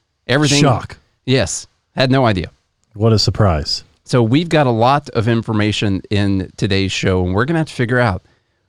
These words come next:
Speaker 1: what the actual F are we gonna do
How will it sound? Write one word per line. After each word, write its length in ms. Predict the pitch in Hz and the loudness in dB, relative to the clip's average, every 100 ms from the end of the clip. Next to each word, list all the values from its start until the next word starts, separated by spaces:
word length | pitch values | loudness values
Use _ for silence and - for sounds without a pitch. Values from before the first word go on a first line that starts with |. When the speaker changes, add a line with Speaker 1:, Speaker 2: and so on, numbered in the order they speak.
| _ | _
Speaker 1:
what 540 | 101 101 135 156 - _ _ _ | -8 0 0 -2 -10 _ _ _
the 200 | 113 107 | -2 2
actual 480 | 107 113 - 120 120 | 2 0 -2 -4 -2
F 380 | 113 87 85 - - | 0 0 -2 -10 -6
are 140 | 104 98 | -2 0
we 120 | 101 | 0
gonna 160 | 110 110 | 0 0
do 300 | 95 82 | -2 -4